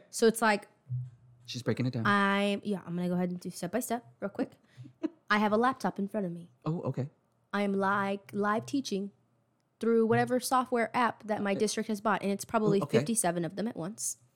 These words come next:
Speaker 1: Apps.
Speaker 2: We'll get to, we'll get to that.
Speaker 1: But
Speaker 2: Ooh, yes, and.
Speaker 1: Ooh, thank you for, thank you.
Speaker 2: <laughs>
Speaker 1: Thank you so much for that feed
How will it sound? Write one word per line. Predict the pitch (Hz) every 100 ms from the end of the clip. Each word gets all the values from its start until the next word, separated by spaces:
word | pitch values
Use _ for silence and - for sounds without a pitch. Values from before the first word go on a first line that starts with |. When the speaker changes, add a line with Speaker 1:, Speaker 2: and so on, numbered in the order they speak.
| _ _ _ _ -
Speaker 1:
Apps. | - 123
Speaker 2:
We'll | 135
get | 120 -
to, | - 113 -
we'll | 117
get | 123 113
to | - 123
that. | 147 - _ _ 123 - - _ _
Speaker 1:
But | 233 339 254 - - - _ _ _ _ -
Speaker 2:
Ooh, | 160
yes, | 147 -
and. | 143 120 107 127 - _ _ _ _ -
Speaker 1:
Ooh, | 247 220 -
thank | - 233
you | 330
for, | - 254 - -
thank | 302 339 330
you. | 320 240 220 -
Speaker 2:
<laughs> | _ _ _ _
Speaker 1:
Thank | 277 277 254
you | 220
so | - 277
much | 247 233 -
for |
that | 214 185 -
feed | 240 233